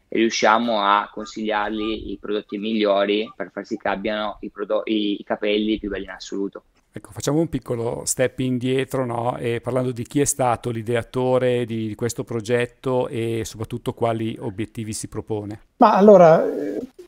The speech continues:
Speaker 3: questa serie è stata in realtà ispirata dai saloni stessi, no? Perché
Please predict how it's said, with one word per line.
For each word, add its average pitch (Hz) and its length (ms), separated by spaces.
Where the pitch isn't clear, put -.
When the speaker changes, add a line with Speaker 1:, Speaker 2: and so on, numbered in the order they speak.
Speaker 3:
questa 208 320
serie 254 320
è 214 60
stata 175 440
in 175 100
realtà 175 280
ispirata 180 540
dai 170 120
saloni 170 380
stessi, 147 500
no? 156 140
Perché 165 640